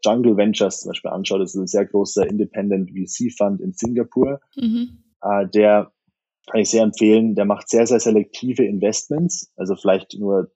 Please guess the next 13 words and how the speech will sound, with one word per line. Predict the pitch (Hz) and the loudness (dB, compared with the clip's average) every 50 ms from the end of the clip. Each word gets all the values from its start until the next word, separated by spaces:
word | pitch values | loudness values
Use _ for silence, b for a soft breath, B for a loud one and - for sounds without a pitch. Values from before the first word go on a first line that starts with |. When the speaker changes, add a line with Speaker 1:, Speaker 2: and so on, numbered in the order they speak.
| _ _ _ _ _ _ _ - | _ _ _ _ _ _ _ -6
Speaker 1:
drei, | - 92 98 104 107 | 0 2 2 2 2
vier, | 104 - 110 107 98 | -2 -2 0 -2 0
fünf, | - - 107 110 110 | 0 -2 -4 -4 -4
sechs, | - - 104 - - | -2 -4 -4 -4 -4
sieben, | - 107 104 - | -6 -4 -2 -2
acht | 95 101 - - | -4 -4 -6 -10
pro | - - 98 | -4 -2 2
Jahr, | 90 90 90 110 143 165 160 - _ _ _ _ _ _ _ _ _ _ _ _ _ _ _ _ | 2 4 2 2 0 -2 -4 -6 _ _ _ _ _ _ _ _ _ _ _ _ _ _ _ _
aber | - 104 107 107 117 117 - - _ - | -2 0 2 4 4 2 2 0 _ -4
arbeitet | 107 110 113 117 123 123 120 107 | -2 0 2 2 2 0 0 0
mit | 117 110 92 | -2 -4 -2
den | - 104 101 98 90 _ - | -2 -2 -2 -2 -8 _ -8
Gründern | - 104 117 131 135 127 123 120 120 117 - | -2 0 0 2 4 2 2 2 0 -4 -10